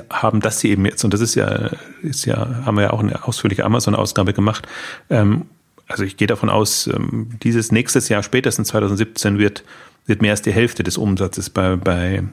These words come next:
Amazon dann über Marktplatz, ähm, passieren. Und da macht's ja auch Sinn. Also da, da ist es ja auch in einer, in einer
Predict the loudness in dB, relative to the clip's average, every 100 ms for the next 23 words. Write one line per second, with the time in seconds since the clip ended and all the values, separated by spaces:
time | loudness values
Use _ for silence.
0 | _ 0 2 2 2 2 0 -2 -6 -6
1 | 0 2 2 0 -6 -4 -2 -4 -2 -2
2 | 0 -2 -4 -12 -14 -8 -4 2 2 2
3 | 0 -8 -16 -18 _ 0 2 4 0 -8
4 | _ _ -2 0 -2 0 -2 0 0 0
5 | 0 -6 -18 _ -12 -8 -2 -2 0 -2
6 | 0 0 0 0 0 0 0 0 2 2
7 | -2 -8 -20 _ _ -2 0 0 -2 -4
8 | -8